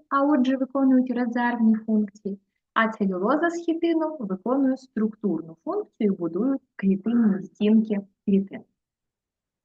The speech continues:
Якщо ми будемо казати про завдання, які трапляються на вуглеводи, то найчастіше нам дають представника на зображенні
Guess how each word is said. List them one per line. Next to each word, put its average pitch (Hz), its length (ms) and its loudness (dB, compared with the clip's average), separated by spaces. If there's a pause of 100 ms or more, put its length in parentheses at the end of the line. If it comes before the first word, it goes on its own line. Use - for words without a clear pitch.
Якщо 254 300 2 (100)
ми 330 100 4
будемо 277 400 4
казати 214 640 -2 (100)
про 302 200 2
завдання, 214 600 2
які 220 220 -2
трапляються 233 720 -2
на 214 160 2
вуглеводи, 202 600 -2 (220)
то 240 80 4
найчастіше 277 960 2 (180)
нам 311 320 2
дають 247 440 2 (120)
представника 196 1080 2
на 262 320 4
зображенні 196 720 4